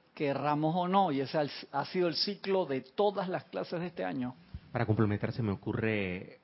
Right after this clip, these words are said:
Speaker 2: un capítulo de Spider-Man.
Speaker 1: Ajá.
Speaker 2: Creo que la segunda parte, creo que Home, Home, eh, Far From Home.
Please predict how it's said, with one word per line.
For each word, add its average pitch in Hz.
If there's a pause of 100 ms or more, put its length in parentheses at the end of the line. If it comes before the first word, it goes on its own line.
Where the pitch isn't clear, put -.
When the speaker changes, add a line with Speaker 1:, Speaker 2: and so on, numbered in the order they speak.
Speaker 2:
un 110
capítulo 113
de 101
Spider-Man. 117
Speaker 1:
Ajá. 156 (100)
Speaker 2:
Creo -
que -
la 110
segunda 117
parte, 113
creo 117
que 98 (320)
Home, 131
Home, 135
eh, 107 (240)
Far 135
From 127
Home. 107